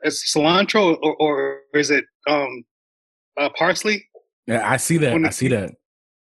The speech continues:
Speaker 2: It's like curly. Like, yeah, yeah, I see that.
Speaker 1: Yeah, yeah. And then I keep looking, right? And, like, there are these little dried peel things. And then there is a, a, a wheat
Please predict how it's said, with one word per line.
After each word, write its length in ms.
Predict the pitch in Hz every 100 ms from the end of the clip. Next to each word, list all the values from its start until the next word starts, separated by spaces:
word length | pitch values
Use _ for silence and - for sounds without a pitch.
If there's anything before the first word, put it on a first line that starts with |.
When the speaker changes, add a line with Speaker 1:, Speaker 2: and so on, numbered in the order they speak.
| _ _ -
Speaker 2:
It's 160 | 117 147
like 160 | 117
curly. 280 | - 131 120
Like, 160 | 123 104
yeah, 300 | 135 131 92
yeah, 380 | 104 127 98 - -
I 80 | 98
see 200 | - 117
that. 200 | 101 202 -
Speaker 1:
Yeah, 120 | 185
yeah. 20 | 139 - _ _ _ _ -
And 140 | 165
then 300 | 175 175 160 143 _ _ _ -
I 120 | 165
keep 240 | - 208
looking, 340 | 160 240 - 143
right? 300 | 143 170 170
And, 160 | 147 156
like, 200 | 151 143 _ _ -
there 100 | 156
are 40 | 165
these 160 | 160
little 340 | 190 190 156 135 _ _ _
dried 420 | - 156 170 170 165 _ _ _
peel 340 | - 208 196 170 -
things. 420 | 143 143 143 - _ _ _ _ -
And 120 | 156
then 140 | 165 160
there 240 | 170 165
is 160 | 156 156
a, 180 | 147 -
a, 240 | 147 143 -
a 120 | 127 135
wheat 320 | 139 269 -